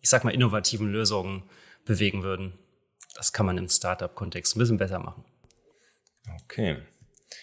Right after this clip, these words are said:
Speaker 2: Wissenschaftliche Studien oder Best Practices?
Speaker 1: Oh, das ist fies. Jetzt muss ich mich ja entscheiden. Am besten natürlich Best Practice auf Basis wissenschaftlicher Studien. Aber,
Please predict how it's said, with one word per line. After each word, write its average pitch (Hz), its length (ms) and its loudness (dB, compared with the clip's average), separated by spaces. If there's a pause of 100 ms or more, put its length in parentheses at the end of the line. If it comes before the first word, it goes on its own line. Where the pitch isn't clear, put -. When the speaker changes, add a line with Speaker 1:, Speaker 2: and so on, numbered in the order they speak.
(580)
Speaker 2:
Wissenschaftliche 139 760 6
Studien 202 480 6
oder 120 200 4
Best 131 320 4
Practices? - 720 0 (1300)
Speaker 1:
Oh, 139 80 6
das 151 160 4
ist - 140 4
fies. 120 300 -2
Jetzt 98 160 -6
muss 117 160 0
ich 120 60 -2
mich 107 100 -10
ja 107 80 -6
entscheiden. 107 500 0 (1080)
Am 104 120 2
besten 120 240 8
natürlich 127 720 2 (120)
Best - 260 6
Practice 123 540 4
auf 110 260 2
Basis 110 380 4
wissenschaftlicher 117 680 2
Studien. 151 560 4 (720)
Aber, 113 1500 4